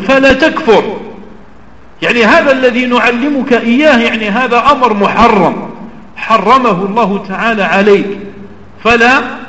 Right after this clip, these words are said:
يعني، تأته، يعني، لا تعمل بمقتضاه. إذن فهم يفعلون ذلك وينصحون في نفس الوقت، ولكن كل هذا، يعني، ابتلاء وفتنة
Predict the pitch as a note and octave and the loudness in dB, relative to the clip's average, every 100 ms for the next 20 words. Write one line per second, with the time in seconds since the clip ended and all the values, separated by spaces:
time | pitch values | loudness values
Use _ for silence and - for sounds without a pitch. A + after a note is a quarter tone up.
0 | - C3+ G3+ A3+ A3+ A3 C#4+ G3+ G3 G#3+ | -12 -2 0 2 0 2 2 0 -4 -2
1 | F#3 F#3 F#3 G3 G#3+ A3+ C#4+ - B3+ A#3+ | -2 -2 -2 -2 -2 0 0 2 2 2
2 | A#3+ A3+ G3+ A3 A3 A3+ G#3 G3+ F#3+ D3+ | 4 4 4 4 2 2 2 4 4 2
3 | - - - - - - - C4+ C#4 F#4 | -2 -10 -16 -18 -20 -20 -6 0 2 2
4 | E4+ F#4 - - - D#4 D#4+ D#4 E4+ - | 0 -8 -12 -12 0 2 4 2 -4 -12
5 | - - - - - - - G3 G4+ F#4 | -18 -20 -20 -20 -20 -18 -2 2 2 2
6 | E4 - C4+ D4 F4+ D4+ C4+ G4 G#4 - | 0 2 2 2 2 2 2 2 2 2
7 | E4 E4 D4 D4 C4 E4+ B3+ F#3 A3 G#3 | 2 2 2 2 2 2 2 0 -2 -2
8 | - E3+ D#3+ D3+ - - - - - - | -4 0 2 2 -2 -10 -14 -18 -20 -20
9 | - C3 G3+ - A#3 G#3 E4+ G#3+ A3 A#3 | -14 -4 -2 0 -2 0 0 2 2 2
10 | A#3 C#4+ - - - D3 F#3+ F#3+ F#3 - | 2 0 -6 -12 -8 -4 -4 -4 -8 -8
11 | F3 F3+ G3+ F3 E3 E3 B3 F#3 G3+ A#3+ | -4 2 4 2 0 -2 -4 -2 0 0
12 | A3 | -2